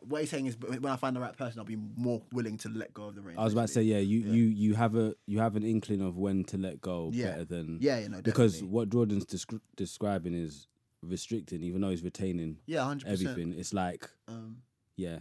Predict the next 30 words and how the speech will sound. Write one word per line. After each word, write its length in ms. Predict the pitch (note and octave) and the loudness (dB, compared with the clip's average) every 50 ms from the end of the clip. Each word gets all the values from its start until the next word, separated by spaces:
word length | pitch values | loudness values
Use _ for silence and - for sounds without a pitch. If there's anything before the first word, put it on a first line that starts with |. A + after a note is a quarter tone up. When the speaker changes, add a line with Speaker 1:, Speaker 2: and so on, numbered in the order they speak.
| - _ - | -12 _ -10
Speaker 2:
you're 100 | F2 F2 | -8 -6
not 140 | F#2 E2+ | -6 -6
Speaker 1:
yeah. 60 | D#2 F2+ | -6 -6
Speaker 2:
able 160 | E2+ F2 E2+ | -6 -6 -8
to. 260 | - - E2+ E2 D#2+ E2+ | -8 -8 -8 -8 -8 -8
Speaker 1:
I 60 | - | -10
think 160 | A#2+ - D3+ C3+ | -8 -8 -4 -4
my 80 | C3+ | -4
point, 200 | B2+ - - G2+ | -4 -6 -10 -10
the 60 | A2 | -6
reason 160 | B2+ C3 A#2+ A#2+ | -8 -6 -6 -6
I 60 | A2+ | -8
s-, 100 | - - | -8 -10
wanted 280 | - A#2 F#2 A#2 A2+ G#2+ | -12 -12 -10 -10 -10 -10
to 60 | - | -12
specify 440 | - - B2 A#2 A2+ G#2 - G2 F#2+ | -12 -10 -10 -10 -10 -12 -12 -12 -12
is 60 | F2 | -12
'cause 100 | - G2+ | -12 -12
I'm 100 | G#2+ G#2+ | -12 -12
guessing 200 | G#2+ G#2 - - | -12 -12 -12 -12
there's 100 | G#2 A#2+ | -12 -14
people 240 | - - A2+ A#2 A2+ | -12 -14 -14 -12 -10
that 60 | G2+ | -10
are 80 | F2 F#2 | -10 -8
listening 500 | G2+ A2 B2 - - F#2 D2 D2 - - _ _ _ _ _ _ _ _ _ _ _ _ - | -8 -8 -8 -10 -10 -14 -14 -16 -18 -20 _ _ _ _ _ _ _ _ _ _ _ _ -4
that 180 | A#2 A2 - | -4 -4 -4
should 180 | - - A#2+ A2+ | -4 -8 -6 -6
know 220 | A2+ A2 G#2+ G#2 G2+ | -6 -8 -8 -8 -10
there 200 | G2+ - C3+ A2 | -10 -10 -8 -6
are, 340 | A2 A2 A2 A2 A2 B2 | -4 -4 -4 -6 -8 -10